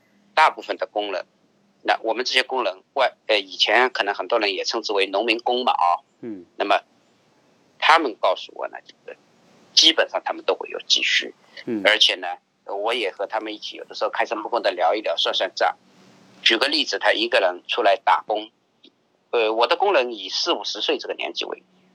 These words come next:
Speaker 1: 为主，出来打工二十年到三十年。那么二十年前，也就是二零零零年，那个时候他们的收入可能在一两千元那个收入。
Speaker 2: 嗯。
Speaker 1: 然后到了，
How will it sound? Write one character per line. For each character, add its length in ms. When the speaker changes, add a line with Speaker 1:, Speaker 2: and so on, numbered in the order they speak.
Speaker 1:
为 160
主， 220
出 60
来 120
打 180
工 140
二 160
十 140
年 160
到 120
三 200
十 160
年。 180
那 80
么 220
二 140
十 140
年 220
前， 340
也 100
就 140
是 140
二 240
零 280
零 280
零 240
年， 160
那 120
个 100
时 120
候 80
他 160
们 80
的 80
收 240
入 220
可 180
能 220
在 380
一 120
两 220
千 240
元 160
那 80
个 120
收 200
入。 80
Speaker 2:
嗯。 100
Speaker 1:
然 180
后 120
到 360
了， 260